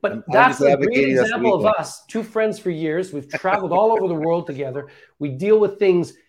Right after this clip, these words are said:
Speaker 1: in most cases, very similarly, but we have different ways that work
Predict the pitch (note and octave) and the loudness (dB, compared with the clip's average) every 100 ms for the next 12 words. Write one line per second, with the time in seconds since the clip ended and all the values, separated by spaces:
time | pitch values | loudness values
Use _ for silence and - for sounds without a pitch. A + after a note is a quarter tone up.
0 | _ - D#3 G#3+ C#4+ - F#3 D#3 C#3 F3+ | _ -8 0 2 0 2 0 0 -2 -4
1 | - F3+ A3 G#3+ D3+ C3+ C3+ - - _ | -2 -4 -2 -2 -4 -4 -6 -8 -14 _
2 | _ _ _ _ E3+ F#3 F3+ - _ _ | _ _ _ _ 2 2 2 -8 _ _
3 | _ C#3 A#2 A3+ A3+ G#3 F3 A#3+ E3+ D3+ | _ -12 -2 -2 -2 -4 -4 -2 -2 -4
4 | E3 D#3 C#3 D3+ B3 G3+ - _ | -6 -8 -10 -4 -2 -2 -4 _